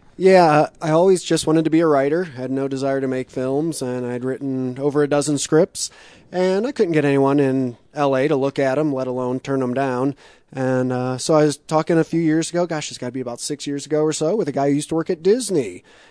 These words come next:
And we met one day, uh, talking over coffee, and he said, "Yeah, no one in L A will ever read any of your scripts because we don't know who you are."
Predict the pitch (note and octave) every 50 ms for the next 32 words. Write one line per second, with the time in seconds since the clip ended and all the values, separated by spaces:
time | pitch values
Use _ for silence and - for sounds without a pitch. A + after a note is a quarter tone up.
0 | _ _ C3+ C3+ C#3+ C#3+ C#3+ C#3+ C#3 C#3 C#3+ C#3+ C#3 C#3 D#3+ E3 D#3+ D#3 D#3+ D#3+
1 | D#3+ D#3+ D#3 D3 D3 D3+ D3+ D#3+ F3 F#3+ G3+ G3+ E3+ D3+ D3+ D3+ D3+ D3 C#3+ -
2 | - - - D#3 D3+ D#3 - E3 D#3+ D#3 D3+ D#3 - - D#3 D3+ D#3 D#3+ - -
3 | F#3 A3 A#3+ G3+ D#3+ D3+ D3 D3 C#3+ D#3 D3 - F3 E3 F#3 F#3+ F#3 F#3 G#3 A#3+
4 | C#4+ D4+ A3+ G3 F#3 F3 D#3+ E3+ E3+ E3+ E3 D#3+ D#3+ D3 C#3 C#3+ C#3 - D3 D3+
5 | D3+ F3+ F3 E3+ D#3 D3 D#3 D#3 D#3 D3+ C3 C#3 C#3 D3 D3 C#3+ B2+ C3 C3+ C3
6 | - - - - C3+ B2 B2 - - - C#3 C3 C3+ C3 C3 C3 B2+ A#2 B2 B2+
7 | B2 B2+ B2 B2 A#2+ A#2+ B2 A#2+ A#2+ C3 C3 C3 C3+ D3+ F3+ A3 G3 C3 G#2 F#2+